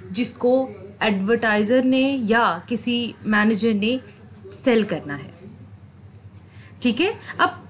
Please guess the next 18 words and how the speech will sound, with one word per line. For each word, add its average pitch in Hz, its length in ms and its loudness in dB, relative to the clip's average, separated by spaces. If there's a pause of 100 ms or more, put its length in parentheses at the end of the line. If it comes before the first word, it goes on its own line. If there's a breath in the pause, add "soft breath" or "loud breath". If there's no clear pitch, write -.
(300)
product 330 440 2 (300)
कुछ 349 180 2
भी 349 100 6
हो 277 140 6
सकती 208 400 0
है, 170 200 -2
it 277 220 0
can 285 200 4
be 233 100 2 (100)
cloth, 262 420 4
it 233 220 -6
can 233 240 0
be 247 140 0
ideology, 220 680 0
it - 40 -14
can 233 220 -2
be 214 80 -8
thinking, 277 480 2